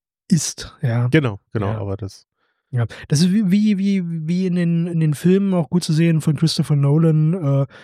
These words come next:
Speaker 1: wenn, wenn Bruce Wayne quasi seine Maskerade aufsetzt
Speaker 2: Ja,
Speaker 1: und,
Speaker 2: ja.
Speaker 1: äh, oder wenn Batman seine eigentliche Maske aufsetzt, nämlich die von Bruce Wayne,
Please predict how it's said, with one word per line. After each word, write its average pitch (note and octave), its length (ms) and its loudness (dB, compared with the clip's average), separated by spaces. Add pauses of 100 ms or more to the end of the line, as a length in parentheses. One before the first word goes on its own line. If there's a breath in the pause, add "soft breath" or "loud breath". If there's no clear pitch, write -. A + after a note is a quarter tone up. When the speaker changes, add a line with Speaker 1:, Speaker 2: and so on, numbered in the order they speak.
(160 loud breath)
Speaker 1:
wenn, C#3 340 0
wenn C3+ 280 0
Bruce D3 240 2
Wayne C#3+ 200 2
quasi C3+ 260 0
seine C3+ 220 2
Maskerade C3+ 580 0
aufsetzt A2+ 640 -6 (380 soft breath)
Speaker 2:
Ja, A#2+ 120 -8
Speaker 1:
und, B2+ 440 0
Speaker 2:
ja. C3 380 2
Speaker 1:
äh, B2 40 -4 (320)
oder C3 140 -2
wenn A#2+ 140 0
Batman C3+ 340 0
seine A#2+ 420 -2
eigentliche D3 460 2
Maske C3 280 0
aufsetzt, A2+ 380 -6
nämlich A#2+ 180 -2
die C3 120 -4
von B2 180 -2
Bruce B2 220 -2
Wayne, A#2+ 240 0